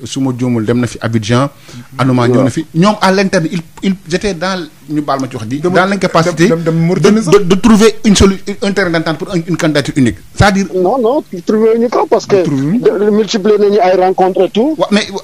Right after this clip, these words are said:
Speaker 2: Kenn
Speaker 1: da-
Speaker 2: nanguloon désister au profit de keneen ki.
Speaker 1: Léegi ils ont désisté parce que y a la fifa qui intervient.
Speaker 2: Waaw, euh, Augustin moom moo ci, moo ci ëppoon chance.
Speaker 1: Mhm.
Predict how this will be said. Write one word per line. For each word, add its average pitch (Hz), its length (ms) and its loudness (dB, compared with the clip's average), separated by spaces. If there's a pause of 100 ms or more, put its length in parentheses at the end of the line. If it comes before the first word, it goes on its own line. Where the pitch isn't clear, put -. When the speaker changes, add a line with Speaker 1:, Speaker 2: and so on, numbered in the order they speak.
Speaker 2:
Kenn 196 140 2
Speaker 1:
da- - 60 2
Speaker 2:
nanguloon 196 480 2
désister 180 580 0
au 175 80 2
profit 185 320 0
de 180 80 2
keneen 165 340 0
ki. 139 140 0
Speaker 1:
Léegi 180 160 2
ils 185 80 2
ont 208 60 2
désisté 190 240 0
parce 202 120 -2
que 196 60 -4
y 190 60 2
a 175 80 4
la 170 80 2
fifa 175 240 0
qui 175 120 -2
intervient. 127 400 0 (400)
Speaker 2:
Waaw, 143 400 0 (240)
euh, 156 460 2
Augustin 180 540 2
moom 170 200 2 (200)
moo 160 180 2
ci, - 80 -4 (120)
moo 190 180 2
ci 190 120 -2
ëppoon 185 280 0
chance. 226 400 -2 (280)
Speaker 1:
Mhm. 117 240 -6